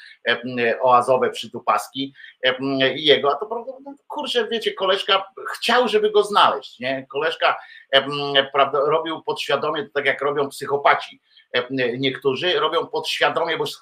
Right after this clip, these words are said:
chcą się tym chwalić, chcą pokazać swoją, e, prawdziwą, e, twarz, jednocześnie myśląc, że, e, przechytrzą wszystkich. I,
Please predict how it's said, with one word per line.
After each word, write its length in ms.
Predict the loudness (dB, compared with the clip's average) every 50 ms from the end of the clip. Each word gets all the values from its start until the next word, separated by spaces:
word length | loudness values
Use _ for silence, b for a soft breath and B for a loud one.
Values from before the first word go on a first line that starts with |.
| -20 -20 -20
chcą 280 | -12 -6 -4 -4 -4 -4
się 180 | -6 -8 -8
tym 180 | -8 -10 -12 -12
chwalić, 400 | -2 2 2 2 2 2 -4 -12 -12
chcą 280 | -10 -8 -8 -8 -6 -6
pokazać 580 | -6 -4 2 4 6 6 6 6 2 0 -2 -4
swoją, 320 | -2 0 0 0 0 -2 B B B B B B
e, 320 | 0 0 0 2 0 -2 0
prawdziwą, 600 | 2 2 2 2 0 -4 -2 0 0 0 0 0
e, 640 | 0 0 0 -2 -6 -6 -2 0 0 0 0 -2
twarz, 340 | -4 -2 0 0 0 0 -2
jednocześnie 640 | -8 -8 -10 -8 -4 -2 -2 -2 -2 -2 -4 -4 -6 _ _ _ _ _ _ _ _ _ _ _ _ _ -16 -12
myśląc, 480 | -4 -2 -2 -2 -2 -2 -2 -2 -2 0
że, 280 | 2 2 2 2 B B B B B B B
e, 300 | -4 -4 -2 -2 -4 -6
przechytrzą 540 | -2 -2 -2 0 0 0 -2 0 -2 -2 -2
wszystkich. 460 | -2 -6 -8 -8 -8 -10 -16 _ _
I, 180 | -12 -12 -10